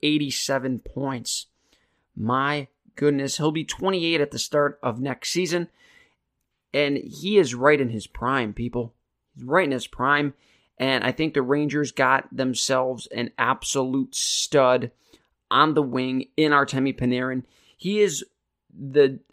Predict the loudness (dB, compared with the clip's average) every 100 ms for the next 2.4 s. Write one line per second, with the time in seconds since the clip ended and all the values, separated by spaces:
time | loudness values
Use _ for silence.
0 | 0 0 2 -2 2 2 4 2 2 0
1 | -2 -2 -2 -2 -2 0 0 0 -2 -4
2 | 0 0 -2 -6